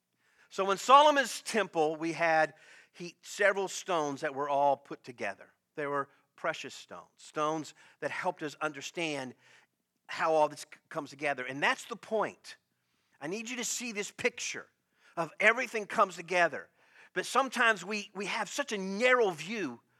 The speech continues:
of what God is and what God is doing in our life, and even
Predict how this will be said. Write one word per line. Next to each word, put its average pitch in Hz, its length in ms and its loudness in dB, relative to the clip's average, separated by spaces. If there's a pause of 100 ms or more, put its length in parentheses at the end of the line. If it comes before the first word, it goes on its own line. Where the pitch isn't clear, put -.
(100)
of 156 160 2
what 175 260 4
God 202 260 2
is 180 300 -2
and 139 140 -10
what 202 180 -2
God 185 180 0
is 165 100 -6
doing 196 260 -6
in 165 100 -2
our 151 80 4
life, 123 140 2 (200)
and 190 220 -8
even 277 460 0